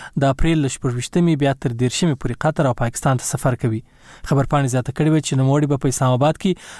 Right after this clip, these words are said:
له لوړپوړو چارواکو سره ګوري چې د امریکا او پاکستان د همکارۍ د یوې برخې په توګه پر یو لړ سیمه ییزو او دوه اړخیزو چارو خبرې وکړي. په خبر پاڼه کې دا هم راغلي وه چې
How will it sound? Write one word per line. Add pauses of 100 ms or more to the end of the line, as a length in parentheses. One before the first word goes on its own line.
(100)
له
لوړپوړو
چارواکو
سره
ګوري
چې
د
امریکا
او
پاکستان
د
همکارۍ
د
یوې
برخې
په
توګه (460)
پر
یو
لړ
سیمه
ییزو
او
دوه
اړخیزو
چارو
خبرې
وکړي. (540)
په
خبر
پاڼه
کې
دا
هم
راغلي
وه
چې